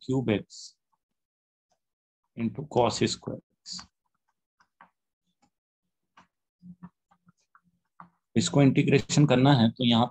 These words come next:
पे आप देखोगे ये cos square है और ये sine cube। तो इसके लिए हमने कुछ इस type से management किया था कि इसको sine square x को अलग कर देता हूँ, cos square x को अलग कर देता हूँ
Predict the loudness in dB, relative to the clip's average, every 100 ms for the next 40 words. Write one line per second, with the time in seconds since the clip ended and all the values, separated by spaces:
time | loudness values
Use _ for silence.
0 | 0 0 0 -2 -2 -2 -2 -2 -4 -6
1 | -6 -8 -4 -2 -2 -6 -10 _ _ _
2 | _ _ -2 0 2 2 2 2 0 -6
3 | -8 -16 -20 -20 -20 _ _ -2 -2 2
4 | 2 4 4 4 2 -2 -2 -2 -2 0
5 | 0 0 -2 -4 -6 -6 -6 -6 -8 -14
6 | _ _ _ _ _ _ 0 2 2 -2
7 | -2 -2 0 0 0 -2 -4 -2 0 -2
8 | -4 -2 0 0 -4 -6 -6 -6 -8 -8
9 | -14 _ _ _ _ _ _ _ _ _
10 | _ _ _ _ _ _ -2 -2 0 -2
11 | 0 2 4 4 0 -4 -2 0 -2 -8
12 | -8 -6 -6 -8